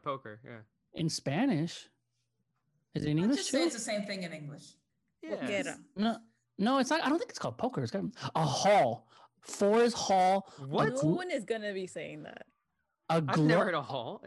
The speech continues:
Speaker 2: a
Speaker 1: No,
Speaker 2: glut
Speaker 1: that's
Speaker 2: is five. A
Speaker 1: You're just
Speaker 2: double
Speaker 1: making
Speaker 2: hat trick is, no, I'm, I'm looking at it right now.
Speaker 4: Oh my
Speaker 1: Wh-
Speaker 4: God.
Speaker 1: <laughs>
Speaker 2: A
Speaker 1: You're
Speaker 2: double
Speaker 1: making
Speaker 2: hat
Speaker 1: up
Speaker 2: trick is six,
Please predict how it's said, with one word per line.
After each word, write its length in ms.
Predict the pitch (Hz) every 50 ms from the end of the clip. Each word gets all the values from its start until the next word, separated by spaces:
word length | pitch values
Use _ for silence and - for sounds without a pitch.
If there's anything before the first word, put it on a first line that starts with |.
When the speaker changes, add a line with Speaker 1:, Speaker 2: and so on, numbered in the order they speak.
| - -
Speaker 2:
a 40 | -
Speaker 1:
No, 40 | 165
Speaker 2:
glut 200 | 151 - 160 160
Speaker 1:
that's 360 | 165 175 196 226 262 - - -
Speaker 2:
is 200 | 196 - - -
five. 540 | - - 180 160 151 147 151 156 156 151 - - - - - -
A 60 | - 139
Speaker 1:
You're 80 | 151
just 80 | 139 151
Speaker 2:
double 200 | 180 190 208 240
Speaker 1:
making 140 | 233 214 190
Speaker 2:
hat 220 | 196 202 202 196
trick 260 | - - 220 214 202 202
is, 160 | 180 - -
no, 180 | 202 226 294
I'm, 160 | 311 - 247 247
I'm 100 | - 220
looking 260 | 220 254 269 330 349 339
at 60 | 359
it 60 | 359
right 200 | 349 370 381 370 - 415 440 -
now. 320 | 320 - - - - - -
Speaker 4:
Oh 160 | - - - -
my 60 | - 302
Speaker 1:
Wh- 400 | - - - - - 233 - -
Speaker 4:
God. 100 | 277 269
Speaker 1:
<laughs> 40 | -
Speaker 2:
A 40 | 185
Speaker 1:
You're 80 | 196 165
Speaker 2:
double 180 | 190 233 247
Speaker 1:
making 160 | - 294 277 233
Speaker 2:
hat 220 | 214 208 226 226
Speaker 1:
up 40 | 226
Speaker 2:
trick 280 | - - 269 277 262 262
is 160 | 226 190 -
six, 520 | - - - 202 202 226 262 - - -